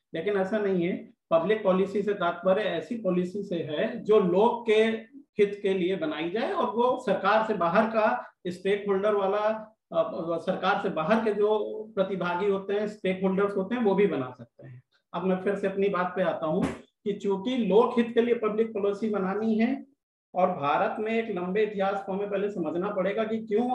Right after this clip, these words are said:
अंग्रेजी वालों को ही प्रमुखता और प्रधानता मिली है। हम पिछले कुछ, अ, सैकड़ों सालों के इतिहासों को, भारत के इतिहास को अगर हम देखें, तो भारत में, अ,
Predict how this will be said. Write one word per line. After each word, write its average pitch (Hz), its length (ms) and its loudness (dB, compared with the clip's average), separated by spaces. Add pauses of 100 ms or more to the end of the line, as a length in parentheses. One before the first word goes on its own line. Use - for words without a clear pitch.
अंग्रेजी 180 520 -2
वालों 214 280 2
को 208 140 -2
ही 220 120 4
प्रमुखता 190 540 -2
और 208 200 0
प्रधानता 160 460 -4
मिली 156 280 -2
है। 135 180 -8 (2000)
हम 233 420 0 (720)
पिछले 214 340 2 (800)
कुछ, 214 500 -4
अ, 170 680 6
सैकड़ों 196 340 -2
सालों 180 260 0
के 185 100 -6
इतिहासों 160 440 0
को, 185 100 -2
भारत 165 400 2
के 175 60 -6
इतिहास 160 360 -2
को 165 80 0
अगर 160 160 0
हम 160 120 0
देखें, 185 380 -4
तो - 320 -12
भारत 175 460 0
में, 220 520 0 (460)
अ, 156 120 -2